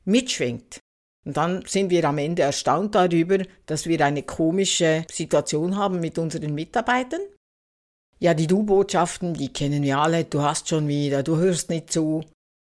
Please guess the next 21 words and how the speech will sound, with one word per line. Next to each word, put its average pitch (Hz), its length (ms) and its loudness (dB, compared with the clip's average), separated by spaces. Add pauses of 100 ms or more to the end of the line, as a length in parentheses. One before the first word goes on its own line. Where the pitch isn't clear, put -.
(200)
Es 170 140 -2
ist 254 160 -2
bekannt 202 560 -4
und 139 260 -8
doch 131 300 -6
ist 151 180 -8
es - 380 -4
so 208 400 4
unglaublich 165 580 -4
schwer, 160 560 0 (340)
die 185 160 -4
nicht 180 280 -2
zu 170 100 0
nutzen. 139 540 -4 (880)
Wenn 180 200 2
du 262 100 6
es 233 120 4
aber 190 280 0
tust, - 580 -4
die 180 140 -2
nutzen, 170 600 -6